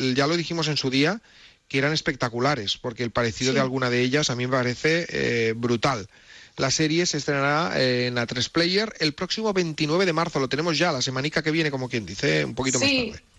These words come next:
Speaker 2: sí, de hecho es la serie que me va a hacer, eh,
Speaker 1: Más feliz. <laughs>
Speaker 2: y aparte contratar a A tres Player.
Speaker 1: Sí,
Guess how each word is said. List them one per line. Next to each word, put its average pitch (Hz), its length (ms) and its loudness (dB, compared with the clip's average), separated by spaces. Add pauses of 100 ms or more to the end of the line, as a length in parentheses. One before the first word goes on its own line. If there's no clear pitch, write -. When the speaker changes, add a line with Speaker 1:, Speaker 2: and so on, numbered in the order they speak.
(100)
Speaker 2:
sí, 285 220 -2
de 254 120 2
hecho 240 180 -6
es 269 140 -6
la 247 160 0
serie 262 260 -2
que 262 80 -2
me 220 140 0
va 220 80 4
a 233 60 0
hacer, 254 500 -2
eh, 196 760 -2 (100)
Speaker 1:
Más 151 160 2
feliz. 113 340 -2 (180)
<laughs> 160 440 2
Speaker 2:
y 262 60 -2
aparte 277 420 -2
contratar 240 480 0
a 254 40 4
A 254 80 0
tres 233 180 -4
Player. 185 420 -8 (420)
Speaker 1:
Sí, 104 280 -2